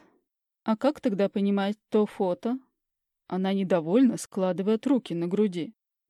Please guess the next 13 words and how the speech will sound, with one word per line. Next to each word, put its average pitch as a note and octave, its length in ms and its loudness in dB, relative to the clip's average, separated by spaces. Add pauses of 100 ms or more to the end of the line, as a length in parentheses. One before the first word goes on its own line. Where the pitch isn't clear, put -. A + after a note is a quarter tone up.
Я F#3 440 0 (120)
нервно F#3 600 0
закусываю F#3+ 760 -4
губу. G3 460 0 (580)
Как G#3+ 220 0
в A3+ 80 0
детстве, A3 600 0 (280)
понимаю, F3 640 -2
что - 520 -12 (120)
лучше G3 520 -4 (120)
сознаться. F#3+ 760 -2 (640)
«Если G3+ 400 0
честно, F3+ 680 -4